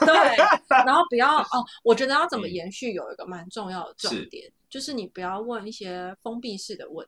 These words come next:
Speaker 1: 题。就是
Speaker 2: 什么叫封闭式的问题啊？
Speaker 1: 比如说你喜欢吃牛肉面，
Speaker 2: 不喜欢就据点。
Speaker 1: 他怎么回答？不喜欢就据点了。
Speaker 2: 你要讲为什么喜欢？“哎，为什么你挑牛肉面啊？”
Speaker 1: 对，对，对，对，对，说为什么，
Speaker 2: 哦。
Speaker 1: 为什么你喜欢吃这个？
Speaker 2: “为什么你来这家吃？”“哦，在我家旁边。”
Speaker 1: 对，对，对，
Speaker 2: 哦，“那等一下可以去家坐一下。”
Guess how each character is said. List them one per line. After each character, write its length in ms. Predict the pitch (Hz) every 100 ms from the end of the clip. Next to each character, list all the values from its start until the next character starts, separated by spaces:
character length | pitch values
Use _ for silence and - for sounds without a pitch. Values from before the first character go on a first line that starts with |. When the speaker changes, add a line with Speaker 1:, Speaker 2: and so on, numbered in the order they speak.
| _
Speaker 1:
题。 380 | - - 180 _ _ _ _ _ _ _
就 80 | -
是 80 |
Speaker 2:
什 60 | 381
么 20 |
叫 100 | 262 185
封 160 | 165
闭 120 | 160
式 120 | - 254
的 100 | 262
问 80 |
题 40 | 277
啊？ 20 |
Speaker 1:
比 60 | 320
如 40 |
说 160 | 330 339
你 120 | 233
喜 140 | 254 208
欢 180 | 190 220
吃 160 | 247
牛 160 | 233 180
肉 80 | 190
面， 180 | 214 -
Speaker 2:
不 120 | 202
喜 160 | 190 -
欢 180 | 123 123
就 140 | 143
据 160 | 98 87
点。 20 |
Speaker 1:
他 80 | -
怎 0 |
么 60 |
回 20 |
答？ 60 | -
不 100 | 392
喜 140 | - 180
欢 220 | 175 180
就 100 | 196
据 180 | - 202
点 180 | - -
了。 80 | -
Speaker 2:
你 40 | 135
要 20 |
讲 180 | 156 107 -
为 100 | 208
什 160 | -
么 120 | 110
喜 120 | 113 95
欢 80 | -
？“哎， 160 | 208 -
为 60 | 220
什 140 | 147
么 80 | 127
你 80 | 87
挑 240 | - 135
牛 100 | 117
肉 140 | 107
面 160 | 104 104
啊？” 160 | - -
Speaker 1:
对， 140 | - 294
对， 120 | 277
对， 140 | 262
对， 120 | 240 233
对， 260 | 202 190 -
说 200 | - -
为 60 | 349
什 60 | 349
么， 240 | - 285
Speaker 2:
哦。 20 |
Speaker 1:
为 100 | 294
什 100 | 359
么 120 | 247 190
你 120 | 208
喜 200 | - -
欢 200 | 202 196
吃 200 | - 185
这 60 |
个？ 40 | -
Speaker 2:
“为 80 | 208
什 60 |
么 60 | 160
你 60 |
来 60 | 117
这 100 | 120
家 160 | 135 127
吃 140 | - 117
？”“哦， 80 | -
在 80 |
我 80 | 135
家 100 | 120
旁 220 | 117 - -
边。” 160 | 92 - _ _ -
Speaker 1:
对， 100 | 220
对， 180 | 196 185
对， 160 | 202
Speaker 2:
哦 20 |
，“那 60 | 190
等 80 | 160
一 40 |
下 60 | 160
可 60 |
以 40 | 156
去 80 | 147
家 140 | 131
坐 160 | 160 117
一 40 |
下。” 180 | - -